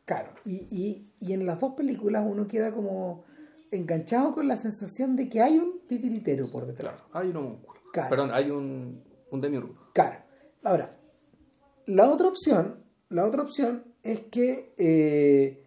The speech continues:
Speaker 1: el que te está observando es tu némesis.
Speaker 2: Claro.
Speaker 1: Es decir, alguien que
Speaker 2: <laughs> Que te quiere cagar.
Speaker 1: alguien que te quiere cagar. Y que,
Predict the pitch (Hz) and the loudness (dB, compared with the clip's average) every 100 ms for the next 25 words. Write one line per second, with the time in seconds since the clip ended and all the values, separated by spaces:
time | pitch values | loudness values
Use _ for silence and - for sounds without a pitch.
0 | _ _ 170 156 175 170 240 240 240 233 | _ _ -4 0 -2 2 0 2 2 4
1 | 247 - - 175 175 131 - - - _ | 2 0 -2 2 4 2 -4 -18 -20 _
2 | _ _ _ _ 120 110 165 - _ _ | _ _ _ _ -8 -6 -10 -14 _ _
3 | _ _ _ - 175 170 170 202 202 196 | _ _ _ -4 -2 0 -2 0 0 0
4 | - - - _ 202 196 202 214 208 202 | -2 -10 -20 _ 0 2 2 -2 -2 0
5 | 190 202 202 196 196 - - 123 127 117 | 2 4 4 4 0 -2 -4 -2 -2 -2
6 | 107 - - 185 165 - 160 156 160 139 | -6 -10 -4 0 2 2 2 4 4 2
7 | - - - - _ _ - 175 147 151 | -2 -8 -16 -20 _ _ -14 -8 -4 0
8 | 147 139 135 | 2 0 -2